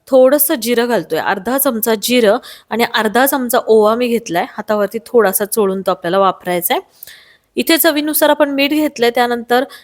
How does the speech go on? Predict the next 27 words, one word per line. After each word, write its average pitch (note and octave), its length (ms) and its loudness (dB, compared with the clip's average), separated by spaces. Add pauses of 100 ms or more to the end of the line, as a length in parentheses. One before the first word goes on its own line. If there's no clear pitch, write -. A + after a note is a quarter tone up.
(120)
अगदी A3+ 320 -2
दीड B3+ 320 0
चमचा B3 380 0
आपल्याला G#3+ 320 2
तेलाचा A3 480 2
वापर E3+ 260 -2
करायचा D#3 360 -6
आहे. - 100 -14
तेल C4 180 0
जास्त B3 300 2
घालायचं A3 500 0
नाही, F3 120 -2
म्हणजे G3+ 200 -4
मोहन A#3+ 380 2
आपण A3+ 260 0
जे A#3 100 -2
बोलतो A#3 520 0 (440)
ते C4+ 60 6
आपण C4 220 0
इथे B3+ 160 -2
वापरतोय, A3 500 0 (100)
थंड A3+ 340 0
तेलाचा G#3 320 2
आपण G3 180 -4
इथे G3+ 200 -4
वापर G3 420 0
केलाय. C#3+ 220 -4